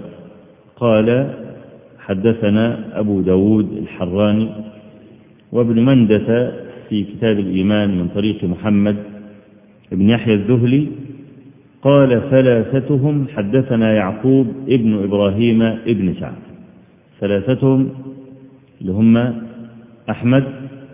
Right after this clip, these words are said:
وأبو داود الحراني ومحمد ابن يحيى الذهلي، هؤلاء الثلاثة قالوا: حدثنا يعقوب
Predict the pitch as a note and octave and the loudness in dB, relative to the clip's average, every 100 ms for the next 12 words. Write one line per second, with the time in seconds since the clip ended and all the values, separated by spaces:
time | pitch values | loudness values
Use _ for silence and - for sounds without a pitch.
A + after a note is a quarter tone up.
0 | - - - - - - - G2 G#2+ G#2 | -20 -20 -20 -20 -20 -12 -4 0 2 4
1 | G#2+ A2+ G#2+ F2 E2+ - F#2+ A2 B2+ C3+ | 4 4 2 -2 -8 -6 -2 2 4 4
2 | C3+ - - A2 A2+ G#2 A2 A#2+ A2+ G#2+ | 2 -2 -2 2 2 0 0 0 0 -2
3 | - G#2 F#2+ G2 G#2 G2 G2+ G2+ - - | -4 -2 0 0 -2 0 -2 -2 -12 -18
4 | - F2+ E2 F2 D2 C2 - - - - | -8 -6 -2 -4 -4 -14 -18 -20 -20 -20
5 | - - - - C3+ C#3+ A#2+ C3 C3+ - | -20 -20 -18 0 4 6 6 6 6 4
6 | - G2 - G#2 A#2+ C3+ D3 C3+ - - | -2 -6 0 4 6 4 2 -2 -6 -16
7 | - - - - - - _ - C#3+ C#3+ | -18 -20 -20 -20 -20 -20 _ 4 6 6
8 | D3+ C3+ A2+ A2 C3+ C3 A2 G#2+ F#2+ - | 4 0 0 2 2 2 2 2 0 0
9 | C3 C3+ A#2+ | 4 4 4